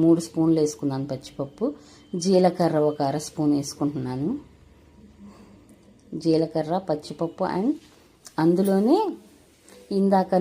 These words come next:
నేను తొరిగి పక్కన పెట్టుకున్నాను కదండి, ఉల్లిపాయ ముక్కలు, క్యారెట్ ముక్కలు,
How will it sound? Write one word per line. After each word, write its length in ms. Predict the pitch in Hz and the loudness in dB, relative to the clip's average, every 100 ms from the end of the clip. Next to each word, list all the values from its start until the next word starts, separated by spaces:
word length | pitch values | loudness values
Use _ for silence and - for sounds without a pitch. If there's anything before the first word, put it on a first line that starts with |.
| 175 | 4
నేను 220 | 165 156 143 - - - _ 220 | 4 4 -2 -8 -20 -20 _ 2
తొరిగి 300 | 196 214 214 | 2 2 0
పక్కన 220 | 185 185 180 | -2 0 0
పెట్టుకున్నాను 460 | 170 - 165 156 156 156 | 0 2 2 2 0 0
కదండి, 360 | 156 160 262 339 - _ - - - - - - _ _ 185 | 2 2 2 -2 -10 _ -20 -20 -20 -20 -20 -20 _ _ 0
ఉల్లిపాయ 300 | 180 170 170 | 0 2 2
ముక్కలు, 380 | 170 165 156 156 156 | 2 0 -2 -2 0
క్యారెట్ 340 | 160 156 151 156 | 0 0 -2 -6
ముక్కలు, 420 | 147 - 143 | -6 -6 -6